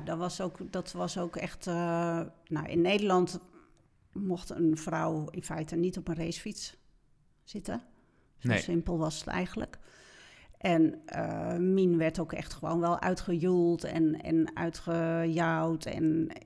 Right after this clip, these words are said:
Speaker 1: ja, die werd se-, wel serieus met de nek aangekeken. Ja, want dat was niet normaal.
Speaker 2: En, maar, maar, eh, die Piet Moeskops, die zag toch, toch, eh, toch het talent in haar?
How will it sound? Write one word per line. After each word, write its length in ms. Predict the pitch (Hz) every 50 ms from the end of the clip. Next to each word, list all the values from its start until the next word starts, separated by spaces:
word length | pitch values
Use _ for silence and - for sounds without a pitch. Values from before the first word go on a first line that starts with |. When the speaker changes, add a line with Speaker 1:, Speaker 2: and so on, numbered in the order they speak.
| - _
Speaker 1:
ja, 300 | - - 156 151 160 160 - - - - - -
die 100 | - 165
werd 220 | 160 165 156 156 -
se-, 420 | - - - - 175 - - 160 151
wel 220 | 160 160 165 160
serieus 580 | 156 - - - 185 180 160 160 170 170 165 -
met 120 | 175 165
de 60 | - -
nek 160 | 175 180 -
aangekeken. 680 | 170 180 190 - - - - 139 139 - - - 156 151 - _ - - - - -
Ja, 280 | - 170 151 139 147 - - _ _ _ - _ _ _ _ _ -
want 140 | 175 156 -
dat 80 | 151 139
was 140 | 139 135 -
niet 160 | - 156 143
normaal. 440 | 147 156 156 160 165 170 160 147 147 - - _ _ _ _ _ _ _ _ _ _ _
Speaker 2:
En, 260 | - 135 135 135 135 135
maar, 420 | 139 139 139 135 131 117 113 120
maar, 300 | 127 127 127 123 117 113 -
eh, 260 | - 104 113 113 113 123 120
die 120 | 117 113
Piet 260 | 117 120 123 120 -
Moeskops, 420 | 131 139 135 - - 135 131 135 -
die 120 | 131 117
zag 260 | 101 123 117 110 -
toch, 320 | - 131 117 117 - - 120 - -
toch, 260 | - 123 113 - 131
eh, 160 | 104 107 107
toch 280 | 107 107 - 123 110 -
het 120 | 110 -
talent 360 | - 101 95 98 110 135 151
in 120 | 143 143 139
haar? 400 | 135 143 147 156 170 175 147